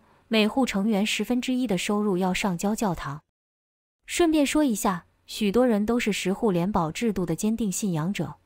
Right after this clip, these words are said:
事实上，有位在自身组织内外均鼓吹宗教教义的伟大实业家，还将自己的成功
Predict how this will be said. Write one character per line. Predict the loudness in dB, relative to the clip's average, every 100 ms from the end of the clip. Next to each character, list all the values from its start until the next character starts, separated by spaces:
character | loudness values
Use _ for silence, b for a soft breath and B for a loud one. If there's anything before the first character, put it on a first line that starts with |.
| _
事 | -6 -2 0
实 | 0
上， | 0 -2 -4 B B B
有 | 4
位 | 6 4
在 | 4
自 | 0 0
身 | 0 0
组 | 0 -4
织 | -2
内 | -2 0
外 | 2 0 -2
均 | -4 -2 0
鼓 | 0 0
吹 | 0 0
宗 | 0 0
教 | 2 2
教 | 2 2
义 | 2
的 | 0
伟 | -2 -2
大 | -2 -2
实 | -2 -2
业 | -2
家， | 0 -2 -4 -10 b b
还 | 0 2
将 | 2 2
自 | -2
己 | -2
的 | -4
成 | -4 -2
功 | -2